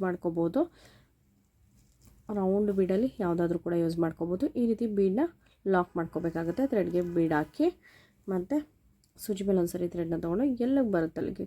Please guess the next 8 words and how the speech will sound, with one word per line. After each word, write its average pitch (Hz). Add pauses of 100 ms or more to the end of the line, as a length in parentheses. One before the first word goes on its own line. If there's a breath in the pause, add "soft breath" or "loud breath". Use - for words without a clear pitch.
ಕರೆಕ್ಟಾಗಿ 190
ಹಿಡ್ದು 175
ನೋಡಿ, 175 (1120 soft breath)
ನೋಡಿ, 196 (180)
ಈ -
ರೀತಿ 170 (100)
ಹಿಡ್ದು 175
ನೋಡಿ 170